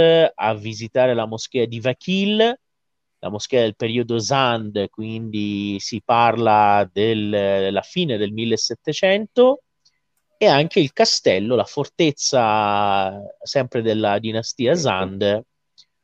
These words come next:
Speaker 1: E poi dopo cena, di solito mandiamo a dormire quelli che sono più stanchi,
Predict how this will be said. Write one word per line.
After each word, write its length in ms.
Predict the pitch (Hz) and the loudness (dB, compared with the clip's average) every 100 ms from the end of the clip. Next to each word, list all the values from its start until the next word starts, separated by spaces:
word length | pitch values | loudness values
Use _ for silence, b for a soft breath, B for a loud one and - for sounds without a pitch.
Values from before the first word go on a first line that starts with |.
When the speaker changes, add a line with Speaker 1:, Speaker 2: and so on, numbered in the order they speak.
| _ _ _ _ _ _ _ _ - | _ _ _ _ _ _ _ _ -2
Speaker 1:
E 100 | 214 | -2
poi 720 | - 135 117 127 143 156 147 | 4 6 8 8 6 2 -2
dopo 420 | - 139 208 - 233 | -4 2 2 4 0
cena, 580 | - 185 175 175 190 196 | 2 4 4 2 2 2
di 100 | 139 | 2
solito 340 | 202 202 185 | 0 2 0
mandiamo 500 | 143 139 160 170 147 | -2 0 4 4 2
a 60 | 127 | 2
dormire 600 | 131 139 151 175 131 104 | 2 2 2 4 4 2
quelli 320 | 135 135 117 | 2 2 -2
che 80 | 107 | -4
sono 260 | - 113 | -8 -12
più 180 | - 151 | -10 -12
stanchi, 840 | - - 104 98 - - 190 247 | -8 -6 -6 -8 -10 -2 -2 -2